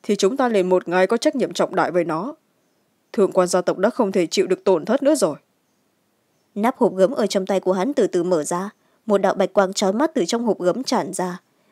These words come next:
Speaker 2: Dưới màn bạch quang mơ hồ có thể thấy một vòng ngân nhĩ, hình dáng tinh xảo nằm ở đó. Cẩn thận quan sát, nó rõ ràng là một chiếc khuyên tai của nữ tử, quang mang thánh khiết tràn ra, chiếu sáng non nửa căn phòng.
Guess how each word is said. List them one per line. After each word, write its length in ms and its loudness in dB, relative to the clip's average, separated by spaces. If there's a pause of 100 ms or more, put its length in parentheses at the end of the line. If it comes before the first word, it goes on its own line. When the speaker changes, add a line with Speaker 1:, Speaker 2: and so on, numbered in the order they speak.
Speaker 2:
Dưới 180 2
màn 200 0
bạch 160 2
quang 220 0
mơ 140 6
hồ 180 2
có 140 -4
thể 180 0
thấy 180 -2
một 220 -2
vòng 220 0
ngân 220 0
nhĩ, 260 -2 (300)
hình 220 -2
dáng 260 -4
tinh 180 -2
xảo 240 -2
nằm 140 -2
ở 120 2
đó. 300 -4 (600)
Cẩn 140 -2
thận 160 2
quan 220 0
sát, 280 -4 (380)
nó 140 2
rõ 160 2
ràng 220 0
là 60 2
một 160 0
chiếc 220 -2
khuyên 220 0
tai 160 0
của 120 0
nữ 180 0
tử, 260 0 (400)
quang 260 0
mang 200 -2
thánh 220 -4
khiết 240 -2
tràn 240 -2
ra, 300 -8 (320)
chiếu 200 0
sáng 340 -2
non 200 0
nửa 120 2
căn 200 -2
phòng. 260 -4